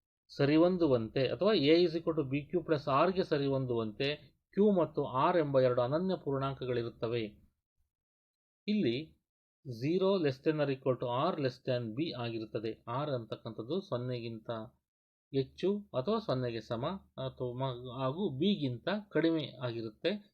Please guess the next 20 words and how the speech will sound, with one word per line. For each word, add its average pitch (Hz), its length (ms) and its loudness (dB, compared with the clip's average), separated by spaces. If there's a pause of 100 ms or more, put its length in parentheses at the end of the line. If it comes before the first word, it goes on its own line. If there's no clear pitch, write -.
(160)
ಈ 131 60 -8
ಶೇಷ 139 420 -2
ಅಂತಕ್ಕಂಥದ್ದು. 113 680 -6 (340)
ಹಾಗಾಗಿ 127 500 0 (460)
A 135 300 0
is 165 160 0
equal 143 260 -4
to 127 180 -2
ಬಿ 131 140 -4
ಕ್ಯೂ 165 240 -4
plus 143 280 -6 (280)
R 151 100 4 (140)
ಅಂತಕ್ಕಂಥದ್ದು 123 720 -6 (380)
ಯೂಕ್ಲಿಡನ 131 600 -2 (480)
ಭಾಗಾಕಾರದ 120 800 -4 (160)
ಅನುಪ್ರಮೇಯ 127 640 -2 (100)
ಅಂತೇಳಿ 107 340 -8
ನಾವಿಲ್ಲಿ 104 360 -10
ಕರಿತೀವಿ 107 400 -10
ಮಕ್ಕಳೇ. 104 340 -10